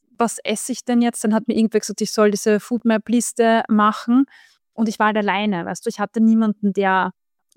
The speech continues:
der das angeleitet hat. So, jetzt hatte ich da eine Liste mit, mit gefühlt eh allem, was ich gern mag und nicht essen darf. Und dann bin ich nach Hamburg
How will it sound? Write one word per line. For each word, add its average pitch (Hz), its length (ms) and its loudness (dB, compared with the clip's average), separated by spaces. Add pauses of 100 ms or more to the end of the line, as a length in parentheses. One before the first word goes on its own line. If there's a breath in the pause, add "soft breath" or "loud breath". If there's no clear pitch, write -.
(140)
der 208 260 2
das - 120 -12
angeleitet 180 680 -4
hat. 180 160 -6
So, 202 120 -4
jetzt 190 180 -4
hatte 202 180 -2
ich - 80 -6
da 214 100 -4
eine 214 100 2
Liste 220 340 -2
mit, 220 400 0
mit 208 320 -2
gefühlt 214 320 -4
eh 214 200 0
allem, 202 280 2
was 202 140 -2
ich 214 120 -6
gern 202 280 0
mag 208 180 0
und 214 100 0
nicht 196 140 -4
essen - 340 -4
darf. 220 280 2 (500)
Und 208 140 -4
dann 208 100 0
bin 214 100 2
ich 214 60 4
nach 214 240 0
Hamburg 185 520 0